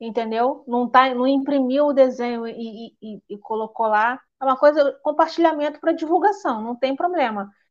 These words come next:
desde que me dê os créditos. Agora, a pessoa querer o desenho pra fazer um bolo,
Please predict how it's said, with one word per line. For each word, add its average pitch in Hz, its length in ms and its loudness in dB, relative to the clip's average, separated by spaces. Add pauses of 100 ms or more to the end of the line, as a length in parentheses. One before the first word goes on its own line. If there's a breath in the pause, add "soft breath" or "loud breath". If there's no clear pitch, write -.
desde 247 340 2
que 294 100 -6
me 302 140 -2
dê 294 80 2
os 339 160 0
créditos. 202 640 0 (420)
Agora, 240 300 4
a 233 40 0
pessoa 254 320 0
querer 277 220 6
o 294 60 8
desenho 277 380 4
pra 262 100 -2
fazer 247 240 -2
um 240 100 0
bolo, 214 680 2